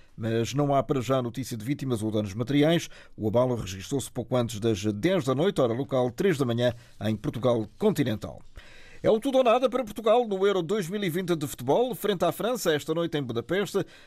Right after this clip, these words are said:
a seleção portuguesa terá de dar o seu melhor e vencer a campeã do mundo em título, embora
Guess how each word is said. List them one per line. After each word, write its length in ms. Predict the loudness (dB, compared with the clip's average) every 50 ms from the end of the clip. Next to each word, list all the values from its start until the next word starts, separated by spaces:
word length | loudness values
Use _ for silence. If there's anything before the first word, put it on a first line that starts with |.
| _
a 80 | -12 -10
seleção 380 | -6 -4 -2 -2 0 0 -2 -2
portuguesa 500 | -2 -4 -4 -2 0 0 2 2 2 0
terá 300 | 0 0 0 2 2 0
de 100 | 0 0
dar 200 | 2 2 2 2
o 80 | 0
seu 180 | -2 0 0 0
melhor 340 | 2 2 4 4 4 4 2 -2 -8
e 160 | -4 -4 -2 -2
vencer 420 | 0 0 0 0 0 0 0 0
a 60 | 0
campeã 340 | 0 -2 -2 -2 0 0 0
do 80 | 0 0
mundo 300 | -2 -2 -2 0 0 0
em 80 | 0
título, 340 | 0 -2 -2 0 0 0 0 0 -4 -18 -20 -20 -12 -6
embora 340 | -2 2 4 4 2 2 -2